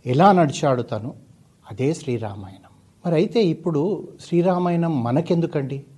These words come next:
మనకు టెక్నాలజీ పెరిగింది, ఎడ్యుకేషన్ పెరిగింది, ఇన్‌ఫ్రాస్ట్రక్చర్ పెరిగింది. ఇన్ని ఉన్న సమయంలో ఎప్పుడో జరిగిన శ్రీరామాయణం మనకెందుకు? శ్రీరామాయణం అవసరం ఉందా? మొట్టమొదటి ప్రశ్న. శ్రీరామాయణము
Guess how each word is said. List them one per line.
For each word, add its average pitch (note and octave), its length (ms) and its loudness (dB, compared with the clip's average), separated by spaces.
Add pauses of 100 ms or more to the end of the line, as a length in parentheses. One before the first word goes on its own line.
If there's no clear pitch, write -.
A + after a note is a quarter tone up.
మనకు A2+ 240 -6
టెక్నాలజీ C3+ 560 -4
పెరిగింది, A#2 440 -6 (100)
ఎడ్యుకేషన్ C3+ 580 -2
పెరిగింది, A#2 480 -6 (460)
ఇన్‌ఫ్రాస్ట్రక్చర్ C#3+ 800 -4
పెరిగింది. A2+ 460 -8 (400)
ఇన్ని G#3+ 240 8
ఉన్న G#3+ 220 4
సమయంలో F3 840 0
ఎప్పుడో D3 540 2
జరిగిన F#3+ 400 0
శ్రీరామాయణం D3+ 760 -2
మనకెందుకు? A#2+ 600 -6 (360)
శ్రీరామాయణం C3 720 -2
అవసరం A#2+ 420 -4
ఉందా? A2 340 -8 (540)
మొట్టమొదటి A2+ 560 -8 (320)
ప్రశ్న. A#2 300 -10 (520)
శ్రీరామాయణము F3+ 1000 2